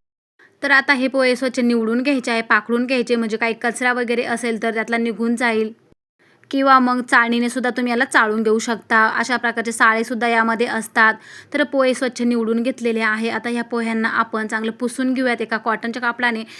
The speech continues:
त्यानंतर या पोह्यांना आपण भाजून घेणार आहोत. गॅसवरती कढाई ठेवून घेतली. आता कढाई जर गरम असेल तर मीडियम गॅस करायचा आहे किंवा लो गॅस करायचा आहे, कमी गॅस, आणि त्यावरती आपल्याला हे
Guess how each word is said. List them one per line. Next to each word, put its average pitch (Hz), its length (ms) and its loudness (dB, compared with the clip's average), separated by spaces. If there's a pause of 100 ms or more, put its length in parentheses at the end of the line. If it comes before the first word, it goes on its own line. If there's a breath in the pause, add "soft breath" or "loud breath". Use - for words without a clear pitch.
(280 loud breath)
त्यानंतर 254 480 0
या 226 180 -2
पोह्यांना 226 500 0
आपण 220 460 -4 (140)
भाजून 214 460 -4
घेणार 220 300 -2
आहोत. 214 440 -2 (880 soft breath)
गॅसवरती 262 680 0
कढाई 240 260 2
ठेवून 240 300 0
घेतली. 226 360 0
आता 220 280 -2 (140)
कढाई 226 240 2
जर 220 160 0
गरम 226 360 0
असेल 233 340 -2
तर 226 80 0
मीडियम 233 360 0
गॅस 254 220 0
करायचा 240 440 -4
आहे 226 320 0 (400 loud breath)
किंवा 254 280 4
लो 240 240 2
गॅस 247 240 0
करायचा 233 340 0
आहे, 233 160 -2
कमी 240 240 -2
गॅस, 240 240 -2
आणि 226 220 -2
त्यावरती 233 460 -4
आपल्याला 233 320 -2 (640)
हे 262 80 4